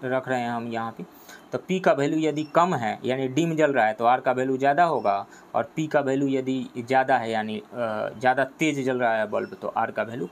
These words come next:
कम होगा। तो चमक प्रतिरोध पर निर्भर नहीं करता है, नहीं, ये तो करता है, प्रतिरोध पर निर्भर करता है। दोनों ब-, बल्बों का प्रतिरोध समान है, गलत है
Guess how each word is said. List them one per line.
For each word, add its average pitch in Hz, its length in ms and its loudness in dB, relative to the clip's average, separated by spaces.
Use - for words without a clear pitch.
कम 98 140 -2
होगा। 98 300 -12
तो 139 80 0
चमक 160 500 0
प्रतिरोध 147 560 -2
पर 147 120 0
निर्भर 131 380 -4
नहीं 113 260 -6
करता 104 320 -4
है, 113 120 -8
नहीं, 131 220 -10
ये 113 120 -8
तो 104 100 -8
करता 113 340 -4
है, 143 120 -6
प्रतिरोध 113 500 -8
पर 117 80 -10
निर्भर 110 240 -8
करता 113 320 -4
है। 131 140 -8
दोनों 143 320 0
ब-, 147 260 -4
बल्बों 143 320 2
का 147 120 2
प्रतिरोध 139 540 -2
समान 131 420 -2
है, 160 160 -8
गलत 123 320 0
है 131 140 -6